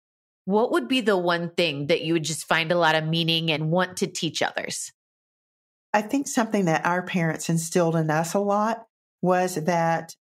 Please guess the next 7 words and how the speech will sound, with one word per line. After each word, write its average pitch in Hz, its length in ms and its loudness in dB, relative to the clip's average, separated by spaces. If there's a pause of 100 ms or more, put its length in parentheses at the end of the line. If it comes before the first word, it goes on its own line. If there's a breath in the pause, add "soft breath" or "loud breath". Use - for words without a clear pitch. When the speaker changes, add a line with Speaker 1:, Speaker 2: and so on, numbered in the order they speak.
(140)
Speaker 2:
we 220 200 0
need 277 160 2
to 208 120 2
value 170 500 0
ourselves. - 880 -2 (540)
Value 214 440 2
yourself. 165 640 0